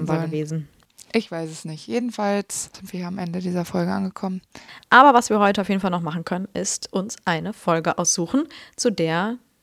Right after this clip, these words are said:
Speaker 1: unsere Zuhörer wieder schöne Kommentare schreiben können.
Speaker 2: Ja.
Speaker 1: Du hattest einen Wunsch. Für eine Folge,
Speaker 2: Ich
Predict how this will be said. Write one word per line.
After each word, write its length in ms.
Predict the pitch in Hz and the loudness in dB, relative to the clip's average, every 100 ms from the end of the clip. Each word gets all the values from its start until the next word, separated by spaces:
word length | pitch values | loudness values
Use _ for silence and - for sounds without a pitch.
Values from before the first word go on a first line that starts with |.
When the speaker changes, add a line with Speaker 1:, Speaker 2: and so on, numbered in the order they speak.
| 320 - - | -18 -12 -4
Speaker 1:
unsere 300 | 214 214 233 | -2 0 0
Zuhörer 720 | 226 180 165 175 165 190 220 254 | 0 -4 0 2 2 2 -2 -2
wieder 640 | 175 165 180 180 196 220 | -4 -4 -2 -2 -2 -4
schöne 460 | - - - 170 170 | -4 -2 0 -2 -4
Kommentare 640 | - 196 208 - 269 370 | -4 -4 -2 0 2 2
schreiben 420 | 339 - 156 151 165 | 0 0 -2 -2 -4
können. 460 | - 151 160 170 202 | -4 -4 -4 0 4
Speaker 2:
Ja. 400 | 214 202 165 196 277 _ _ _ _ _ _ - - | 8 8 6 2 -6 _ _ _ _ _ _ -6 4
Speaker 1:
Du 160 | 214 | 6
hattest 200 | 277 247 | 8 6
einen 200 | - 180 | 4 2
Wunsch. 320 | 156 151 - - _ _ _ _ _ _ _ - | 2 0 -2 -4 _ _ _ _ _ _ _ -10
Für 100 | - | -4
eine 160 | 135 156 | -4 -4
Folge, 320 | 151 - 160 | -2 0 -2
Speaker 2:
Ich 140 | 180 | -4